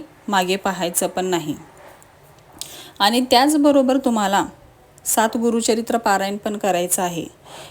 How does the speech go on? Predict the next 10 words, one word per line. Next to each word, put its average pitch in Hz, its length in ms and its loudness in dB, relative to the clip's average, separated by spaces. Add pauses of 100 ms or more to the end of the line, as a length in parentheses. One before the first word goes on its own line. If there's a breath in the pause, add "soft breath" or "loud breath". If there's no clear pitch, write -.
(120)
एक 214 280 0
श्रीपाद 202 500 0
श्री 226 200 -2
वल्लभ 202 320 0
पारायण 185 440 -2
करायचं, 170 500 -4 (140)
एक 214 260 -2
नवनाथ 196 400 -2
पारायण 190 440 0
करायचं 170 500 -4